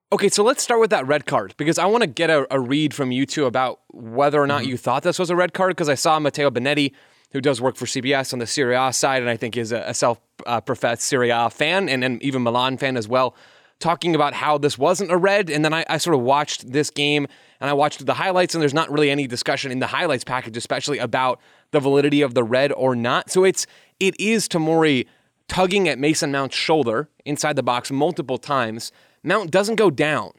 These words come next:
Speaker 1: though, and so I think that's part of the consternation here. And, and really, when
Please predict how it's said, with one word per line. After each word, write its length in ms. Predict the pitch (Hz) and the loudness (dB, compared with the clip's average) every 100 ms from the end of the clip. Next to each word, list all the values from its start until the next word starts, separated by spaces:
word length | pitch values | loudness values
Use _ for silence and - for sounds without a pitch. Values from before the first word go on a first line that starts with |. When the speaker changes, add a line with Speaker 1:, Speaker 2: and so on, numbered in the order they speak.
| _ - | _ 0
Speaker 1:
though, 260 | 147 127 | 2 2
and 160 | 135 147 | 0 2
so 120 | 196 | 2
I 100 | 156 | 2
think 140 | 180 170 | 0 0
that's 200 | 160 - | -2 -2
part 220 | - 180 | 0 2
of 60 | 156 | 2
the 80 | |
consternation 640 | - 151 151 143 131 156 143 | -2 -4 -2 -2 -2 -2 -4
here. 180 | 127 110 - _ | -4 -6 -10 _
And, 160 | - 196 | -6 -2
and 260 | 208 165 147 | -2 -2 2
really, 200 | 180 190 | 4 6
when 400 | 131 151 170 | 4 2 2